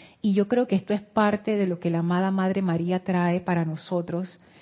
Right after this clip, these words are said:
en esto que estamos estudiando cuando ella habla de rechazar los poderes del mal.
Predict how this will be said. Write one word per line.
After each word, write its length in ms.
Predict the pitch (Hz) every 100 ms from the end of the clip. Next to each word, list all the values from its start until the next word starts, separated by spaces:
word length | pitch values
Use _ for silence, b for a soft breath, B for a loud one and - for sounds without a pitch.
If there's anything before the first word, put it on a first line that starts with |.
| B
en 160 | 190 180
esto 180 | 175 226
que 100 | 180
estamos 320 | 180 180 202
estudiando 580 | 175 175 170 170 180 196
cuando 220 | 175 160
ella 280 | 160 175 175
habla 220 | 185 196
de 100 | 175
rechazar 640 | 156 160 156 - 170 180 -
los 140 | 185
poderes 440 | - 160 160 170 180
del 200 | 165 151
mal. 440 | 170 160 151 170